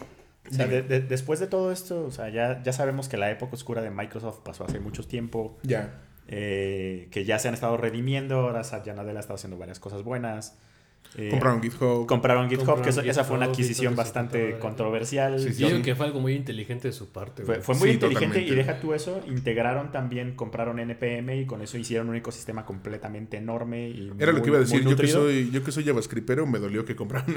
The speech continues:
Speaker 1: Sí, o sea,
Speaker 2: N P M.
Speaker 1: compraron N P M, compraron GitHub, compraron,
Speaker 2: Sí.
Speaker 1: no me acuerdo quién más compraron, compraron otra, no sé quién más.
Speaker 2: Ujú.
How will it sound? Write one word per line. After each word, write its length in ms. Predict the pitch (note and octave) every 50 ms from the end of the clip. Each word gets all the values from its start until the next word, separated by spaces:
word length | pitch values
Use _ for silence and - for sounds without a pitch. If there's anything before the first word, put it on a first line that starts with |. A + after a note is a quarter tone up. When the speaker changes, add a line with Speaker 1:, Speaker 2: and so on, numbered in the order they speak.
| C3+ C#3 C3
Speaker 1:
Sí, 100 | F3 G3+
o 80 | -
sea, 0 |
Speaker 2:
N 0 |
P 80 | A#2 A2
M. 80 | - -
Speaker 1:
compraron 320 | - - A2+ C3+ C#3+ C#3
N 160 | D3 D3+ D3+ B2+
P 240 | C#3 D3+ D3+ D#3
M, 240 | D#3 D#3+ D#3+ D#3 D3+
compraron 540 | - B2 A2 A2 A2+ A2 A2+ A#2 A#2 B2 C3
GitHub, 460 | D3+ D#3+ - - - D#3+ D#3 D#3+ -
compraron, 680 | - C3+ A#2 A2 - A#2+ A#2+ A#2+ A#2+ A#2+ A#2+ A#2 A2 -
Speaker 2:
Sí. 60 | - - - - _ _ _ _ _ _ _
Speaker 1:
no 60 | G2 A2+
me 60 | B2
acuerdo 220 | C3+ C3+ C3 C3
quién 140 | C3 C#3 C3
más 180 | C3 C3 C3 -
compraron, 400 | - A2+ - - A2+ G#2 F#2+ F#2 F#2+ -
compraron 340 | - A#2 - - A#2 A#2 A#2
otra, 160 | - G#2 G2+ A2 - - - - -
no 200 | - A2+ G#2+ A2
sé 140 | A2 - B2+
quién 160 | - A2+ G#2+
más. 180 | A#2 - C3 C3 -
Speaker 2:
Ujú. 240 | D#3 D3+ D#3 F3+